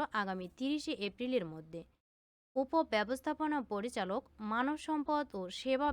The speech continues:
ব্যবস্থাপনা, গ্রামীণ ব্যাংক, প্রধান কার্যালয়, মিরপুর দুই, ঢাকা বারোশো ষোলো বরাবরে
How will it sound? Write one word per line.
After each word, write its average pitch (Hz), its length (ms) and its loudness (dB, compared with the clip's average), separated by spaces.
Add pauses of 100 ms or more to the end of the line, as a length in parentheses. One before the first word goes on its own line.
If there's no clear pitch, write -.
ব্যবস্থাপনা, 185 680 -2 (540)
গ্রামীণ 240 560 4
ব্যাংক, 165 220 -4 (580)
প্রধান 294 300 2 (120)
কার্যালয়, 185 540 2 (360)
মিরপুর 262 400 0 (160)
দুই, 185 180 -2 (380)
ঢাকা 254 320 2 (180)
বারোশো 240 440 2 (120)
ষোলো 240 300 -2
বরাবরে 208 480 0